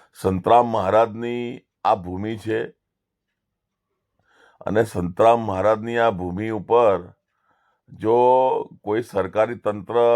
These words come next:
કે કોઈ રાજકીય વ્યક્તિ કે કોઈ પણ રીતે અન્યાય કરે, તો પહેલામાં પહેલી બાબત એ છે કે સંતરામ મહારાજ જે છે, એમને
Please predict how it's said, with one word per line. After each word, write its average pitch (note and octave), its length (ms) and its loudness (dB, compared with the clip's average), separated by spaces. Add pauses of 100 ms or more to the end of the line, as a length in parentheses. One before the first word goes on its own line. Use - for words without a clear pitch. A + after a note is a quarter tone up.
(280)
કે A2+ 180 -8
કોઈ A#2 180 -4
રાજકીય A2 460 -4
વ્યક્તિ G#2+ 420 -10 (300)
કે A2+ 100 -10
કોઈ G2 280 -6
પણ A2 300 -2
રીતે G#2+ 320 -4 (460)
અન્યાય G#2+ 460 -2
કરે, A#2 240 0 (920)
તો A#2+ 160 2
પહેલામાં G#2 600 0
પહેલી A#2 280 -2
બાબત A#2 400 0
એ - 60 -4
છે C3 160 -6
કે C3+ 60 -2
સંતરામ A#2 600 -2
મહારાજ A2 600 2 (240)
જે A2+ 240 -6
છે, C3 240 -2 (880)
એમને A2+ 480 0